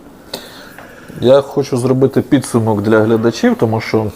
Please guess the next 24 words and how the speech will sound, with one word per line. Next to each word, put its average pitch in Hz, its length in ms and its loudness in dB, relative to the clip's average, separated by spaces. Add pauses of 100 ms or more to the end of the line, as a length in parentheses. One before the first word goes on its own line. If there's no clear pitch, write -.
(100)
частина 131 460 0
глядачів 127 500 0
може 117 240 -2
бути 113 280 -4
незнайома 113 680 0
з - 60 -14
цією 98 400 0
тематикою, 123 800 -2
і - 180 -4
я 104 100 4
так - 320 -2 (480)
лаконічно 123 680 0
попробую 107 560 0
озвучити. 98 560 -6 (500)
Є 120 160 4
Д 131 160 2
С - 160 0
М, 190 300 2 (720)
абревіатура, 113 840 4
яка 110 220 0
в 95 60 -4
свій 104 180 -4
час 104 240 -2
була 101 420 0